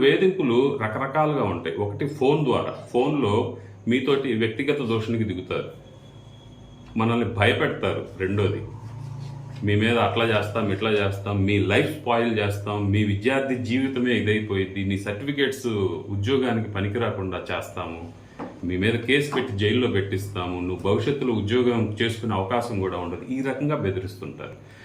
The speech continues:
అంత సీన్ అయితే వాళ్ళకి లేదు. మనం లోన్ తీసుకున్నాము, తిరిగి చెల్లించలేకపోయాం, అంతే. తిరిగి చెల్లించేందుకు మార్గాలు ఉంటాయి.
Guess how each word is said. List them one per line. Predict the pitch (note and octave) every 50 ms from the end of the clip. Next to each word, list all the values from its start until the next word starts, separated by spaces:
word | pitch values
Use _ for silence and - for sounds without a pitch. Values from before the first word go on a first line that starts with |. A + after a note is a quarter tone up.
| - - - - - - - - - - - F#2
అంత | G2 A2 B2 B2+ B2+ B2 C3+ C3 - - - - - - - -
సీన్ | - C3+ C#3+ D#3+ D#3
అయితే | C3 A#2 C#3+ D3 C3
వాళ్ళకి | G2+ F#2 F#2 F2 - F2 D#2+
లేదు. | D#2+ E2 D#2 D2+ D#2 D#2 - - - - - - - - - - - - - - - - - - - F2+
మనం | F2+ F#2+ G2+ G2 F#2 F2+ F2+
లోన్ | G2 A2 C#3 D3+ - -
తీసుకున్నాము, | A#2+ A#2 - - - A#2+ A#2 A2+ A2 A2 A2 B2+ E3+ D#3 - -
తిరిగి | A2+ G#2+ A2 A2 G#2+ -
చెల్లించలేకపోయాం, | G2+ F#2+ G2 A2 A2 G#2+ A2 G2+ F#2+ F2 E2 - - E2+ E2+ E2+ E2+ E2 D#2
అంతే. | D#2+ D#2 - - D2 - - - -
తిరిగి | A2 G#2+ A2+ C3 D3 C#3+ C#3+
చెల్లించేందుకు | C3 G2+ G#2 A2+ B2 A#2+ A#2+ A2+ F2+ E2 E2 D#2 D#2+ - A2+ C3 - - - E3+
మార్గాలు | F3+ G3 F#3 G3+ G#3 F3+ D3+ C3
ఉంటాయి. | B2 - - -